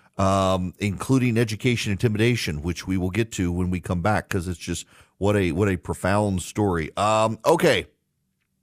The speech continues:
Um, there is a, a funny story out. Here's the headline. Why do Republicans disproportionately believe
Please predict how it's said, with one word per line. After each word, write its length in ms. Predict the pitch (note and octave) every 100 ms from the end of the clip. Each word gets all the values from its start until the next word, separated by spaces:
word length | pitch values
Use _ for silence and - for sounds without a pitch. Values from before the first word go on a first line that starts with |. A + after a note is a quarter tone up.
| _ _ _ _ _ _ _ _ _ _ - _ -
Um, 500 | A2+ A#2+ A#2+ A2+ - _ _ _ _ _ _ _ -
there 300 | A#2 D3 D#3
is 140 | D3
a, 180 | D3 A#2+ A#2+
a 80 |
funny 420 | A#2 - C#3+ A#2+ G#2
story 340 | - G2 F#2
out. 80 | F#2+
Here's 240 | C#3+ D#3
the 80 | -
headline. 640 | G2+ F#2+ D2+ D2 C2+ D#2+ E2 _ _ _ _ _
Why 460 | F#2 A2 C3 D#3
do 180 | D#3 D3+
Republicans 960 | C3 A2+ - - G#2 F#2+ - F2 F2+ E2
disproportionately 1400 | D#2+ G#2 A#2 - C#3+ - - A2 G2+ A#2+ G2+ F#2 G2+ G2
believe 720 | D#2 F2 F2 F#2 F#2 F#2+